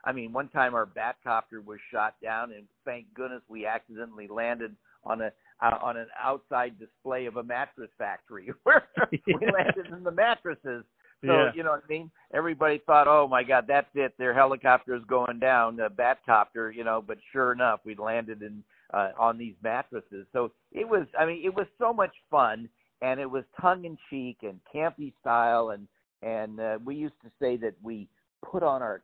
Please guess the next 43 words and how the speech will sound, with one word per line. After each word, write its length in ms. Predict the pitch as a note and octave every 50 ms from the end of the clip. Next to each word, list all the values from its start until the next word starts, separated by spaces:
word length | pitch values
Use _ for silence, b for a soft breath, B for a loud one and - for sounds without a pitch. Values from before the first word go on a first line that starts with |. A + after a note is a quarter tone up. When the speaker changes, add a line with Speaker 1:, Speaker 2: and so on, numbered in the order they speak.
| _ - -
Speaker 1:
tights 240 | C#3+ C#3 C3+ B2 - _ _ _ _
to 60 | - - _ _
put 120 | - C#3 C3
on 180 | A#2 A#2 A2+
the 80 | A2+ A2+
world. 400 | A2 G#2 G#2 G2 F2 - - _ _ _ _ _ _ _ _ _ _ _ _
Speaker 2:
Yes. 300 | - A#2+ A#2+ A#2+ G#2+ F#2 - _ _ _ _ _ _ _ _ _ _ _ -
It, 180 | B2+ C3 B2 -
it, 200 | A#2 A#2+ - -
it's 400 | - B2+ B2 - - B2+ A#2 -
one 140 | D3+ D3 C#3+
of 40 | B2+
the 60 | B2
greatest 380 | A2+ C3+ C3+ C3+ C#3 C3 - -
things 220 | C#3+ C3 B2 A2 A#2+ -
ever, 300 | A#2 C3+ C3 A#2 B2 B2
and, 200 | F#2 A#2 B2 -
and 120 | A#2+ A2+ - _
still 200 | - D3 C#3 C3+
to 80 | C3 B2+
this 160 | B2 A#2 - -
day 200 | B2 B2 B2 A#2+
I 80 | A#2 A2
can 240 | - A#2+ A2 A2
love 220 | A2 A2+ A2+ A2 A2+
it. 140 | A#2+ - - b b b b b b _ _
And, 480 | D3+ E3 F3 F#3 F3+ D#3 C#3 B2+ B2 - b b b b b b _ -
um, 320 | C#3+ D3 C#3 C3 A#2+ A2+ - - -
there 160 | D#3+ D#3 D3+
are 80 | D3 - - -
so 120 | F3+ F#3
many 200 | F#3 F#3 F3 D#3
people 460 | - - F#3 F3 D#3 - E3 D#3+ D3+
I've 260 | G#2 C3 C#3 C3 B2
noticed 400 | C3+ C3+ C#3 D3 D3+ D3+ D3 - -
in 140 | A#2+ C#3 C3+
my 140 | C3 A#2+
lifetime, 720 | A2+ A2 A#2 A#2+ C3 C#3 C3+ - _ - B2+ A#2+ A#2 A2+
including 460 | - A#2+ A#2 - - C#3 C#3+ C#3 C3 B2
myself, 580 | A2+ A2 - _ _ - C#3 C#3 C3 A#2+ A#2 - B B B B B B -
even 320 | - C#3+ C#3+ D3 D3+ C#3+
whether 180 | C#3+ D3 C#3+ C3+
you're 160 | C3+ C3+